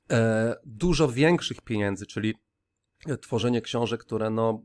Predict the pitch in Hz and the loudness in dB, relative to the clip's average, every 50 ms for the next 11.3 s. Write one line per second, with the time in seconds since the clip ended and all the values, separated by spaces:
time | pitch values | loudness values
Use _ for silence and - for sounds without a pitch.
0 | - _ - 135 127 - 117 117 113 - 117 113 104 107 104 113 117 117 113 - | -16 _ -14 -14 -8 -4 -2 -2 -2 0 -2 -2 0 0 0 0 0 -2 -4 -6
1 | - 107 101 120 120 113 123 117 117 123 127 135 135 - 127 - - 123 - - | -8 -6 -4 -4 -4 -4 -4 -6 -4 -4 -2 -2 -4 -6 -8 -12 -10 -10 -6 -6
2 | 117 117 - - - 104 104 104 104 107 101 101 101 101 98 98 101 98 - - | -6 -6 -6 -8 -6 -4 -2 -2 -2 -4 -4 -4 -4 -4 -4 -4 -6 -8 -8 -6
3 | - 101 92 90 - - - 98 - - - - - - - - 135 127 117 113 | -6 -4 -4 -4 -6 -8 -10 -10 -10 -12 -18 -20 -20 -10 -4 0 0 0 0 0
4 | 120 120 113 101 98 107 120 160 165 - - 165 160 - - - 147 143 143 123 | 0 0 0 -2 -4 -4 -4 -4 -4 -4 -4 -4 -4 -4 -4 -2 0 2 2 0
5 | 104 90 82 - - _ _ _ _ _ _ _ _ _ _ - 107 98 120 117 | 0 -4 -8 -10 -14 _ _ _ _ _ _ _ _ _ _ -10 -6 0 2 4
6 | 131 143 147 180 - - - - - 123 113 101 95 - - - - - - 113 | 4 2 2 -2 -10 -10 -8 -4 -2 0 0 0 -2 -4 -6 -8 -10 -8 -4 -2
7 | 110 107 101 98 107 104 110 120 127 127 147 156 151 - 113 107 110 117 113 120 | -2 0 0 0 0 2 2 2 2 2 0 -2 -2 -2 -4 -2 -2 -2 -2 -2
8 | 139 127 - - - 117 117 127 139 135 - 151 143 - 139 - - - 104 110 | -2 -4 -4 -4 -2 0 0 0 0 -2 -4 -8 -10 -10 -12 -10 -6 -4 -4 -4
9 | 113 - - - 117 107 113 117 113 110 104 98 92 92 92 113 - _ - 147 | -4 -6 -6 -6 -4 0 2 2 4 4 2 2 2 0 -2 -6 -8 _ -10 -6
10 | 110 104 101 104 104 110 117 131 131 127 - - - - 98 90 90 90 - - | -4 -2 -2 0 -2 -2 -2 -2 -4 -4 -6 -10 -8 -6 -6 -6 -6 -8 -12 -12
11 | - - 101 110 131 160 | -8 -4 -2 -2 -2 -2